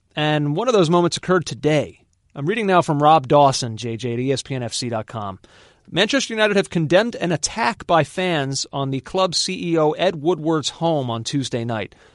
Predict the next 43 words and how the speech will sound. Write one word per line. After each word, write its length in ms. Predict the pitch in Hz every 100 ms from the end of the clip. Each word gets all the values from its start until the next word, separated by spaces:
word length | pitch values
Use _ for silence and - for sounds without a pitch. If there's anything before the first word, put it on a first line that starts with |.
| _ -
A 60 |
group 240 | 123 190 202
of 80 |
approximately 580 | 175 - 170 160 165 147
twenty 560 | - - 185 240 254 233
people 580 | - 202 214 104 87 - _ _ _ -
aimed 280 | 156 160 -
fireworks 680 | - 196 220 151 139 123
at 120 | 147 135
Woodward's 480 | 175 170 170 147
Cheshire 460 | - - 175 - 156
home, 420 | 139 139 117 117
while, 340 | - 127 123 123
uh, 260 | 135 123 123
a 60 | -
statement 420 | - 175 180 160
issued 300 | 160 - 143
from 140 | 143
United 320 | 135 135 139 131
after 220 | 127 127
the 100 | 131
incident 340 | 135 127 123
read, 220 | 131 127
"Manchester 480 | 120 165 165 180 -
United 240 | 160 160 147
Football 340 | 170 - 147
Club 300 | - 151 139 - - _
have 180 | 139 -
tonight 260 | 151 160
been 140 | 160 147
made 160 | 151
aware 380 | 175 151 151 156
of 100 | 139
the 140 | 135 143
incident 340 | 143 139 135
outside 360 | 123 - 135 123
the 60 |
home 260 | 120 143 139
of 100 | 117
one 80 | 131
of 100 | 127
our 140 | 123
employees. 720 | 113 110 127 131 165 170 -